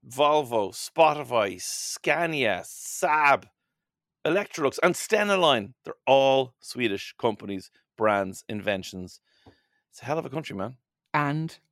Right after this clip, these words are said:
Speaker 2: Russia is named after the Swedish Rus, who were Vikings who went down the, um, the, the, so the Norwegian Vikings, broadly speaking, went west.
Speaker 1: Okay.
Speaker 2: Uh, so they came to Ireland, uh, the Danes kind of went to England,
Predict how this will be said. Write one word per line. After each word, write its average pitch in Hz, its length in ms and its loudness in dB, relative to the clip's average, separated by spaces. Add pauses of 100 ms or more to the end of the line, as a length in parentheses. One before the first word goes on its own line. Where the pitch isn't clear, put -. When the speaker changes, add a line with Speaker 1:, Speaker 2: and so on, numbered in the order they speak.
Speaker 2:
Russia 127 520 -6 (200)
is 107 140 -12
named 123 480 -4
after 110 340 -10
the 95 120 -14
Swedish 123 720 -8
Rus, 107 560 -8 (420)
who 113 120 -12
were 110 140 -8
Vikings 113 560 -8
who 110 120 -10
went 107 180 -10
down 113 320 -8
the, 107 320 -8
um, 104 260 -10 (760)
the, 113 520 -6
the, 117 180 -6
so 113 140 -10
the 120 120 -6
Norwegian 165 520 -2
Vikings, 147 340 -8
broadly 135 340 -4
speaking, 113 500 -8
went 107 520 -10 (120)
west. 139 480 -8 (180)
Speaker 1:
Okay. - 200 -4
Speaker 2:
Uh, 98 100 -2 (180)
so 120 200 -6
they 131 240 -2
came 110 260 -6
to 107 100 -12
Ireland, 202 640 -2
uh, 113 200 -6
the 110 100 -8
Danes 165 480 -4
kind 127 160 -6
of 107 60 -8
went 110 160 -8
to 95 200 -12
England, 208 560 -4